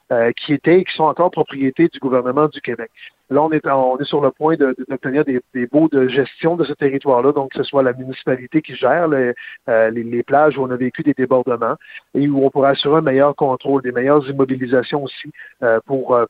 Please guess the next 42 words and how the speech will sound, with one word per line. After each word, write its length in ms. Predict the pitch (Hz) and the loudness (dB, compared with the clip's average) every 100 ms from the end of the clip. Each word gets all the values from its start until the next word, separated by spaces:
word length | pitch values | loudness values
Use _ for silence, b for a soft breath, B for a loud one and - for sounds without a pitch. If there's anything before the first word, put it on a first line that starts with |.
| - | -4
mieux 280 | 139 160 151 | 2 4 4
gérer 360 | 127 139 147 - | 4 4 4 0
ces 180 | 139 120 | -2 -2
espaces 400 | 117 135 127 - | -2 0 0 0
publics-là. 440 | 135 120 - 120 | -6 -8 -4 -4
Donc, 160 | 117 113 | -4 -4
c'est 80 | 147 | -6
ce 60 | |
qu'on 140 | - 143 | -2 -2
est 120 | 135 | 0
en 100 | 135 | 0
train 160 | - 175 | 0 0
de 60 | - | 0
déployer 420 | 135 135 123 147 | 0 0 0 -2
présentement. 640 | - 139 123 123 - 120 - B B B _ | -2 -4 -2 -2 -4 -6 -6 B B B _
Euh, 120 | 117 110 | -2 0
donc, 140 | 139 | 0
on 60 | 139 | 2
va 100 | 143 | 0
être 80 | - | 0
plus 220 | 180 - - | -2 -2 -2
prêt 220 | 175 165 - | -2 -2 0
à 100 | 123 | 0
accueillir 480 | 123 135 135 160 143 | 0 -2 2 2 2
dav-, 300 | 139 127 123 | 0 0 -2
dav-, 160 | 131 127 - | -2 -4 -12
c-, 80 | 135 - - | -18 -12 -8
c-, 80 | 139 | -6
cette 140 | 147 - | -6 -6
clientèle-là. 640 | 139 139 135 131 117 139 160 b - | -2 -2 0 -2 0 0 -2 b 2
D'un 140 | 170 | 4
autre 160 | 202 214 | 2 2
côté, 400 | 185 147 160 170 B B - | 2 2 0 -4 B B -2
euh, 340 | 131 123 120 117 | 2 4 4 2
l'été 300 | 147 226 220 | 2 2 4
dernier, 420 | 170 131 151 180 | 2 2 0 2
on 120 | 135 | 0
était, 300 | 123 - 156 | -2 0 2
on 120 | 143 127 | 2 2
pouvait 180 | 165 | 0
pas 140 | 160 | 2
être 100 | 240 | 0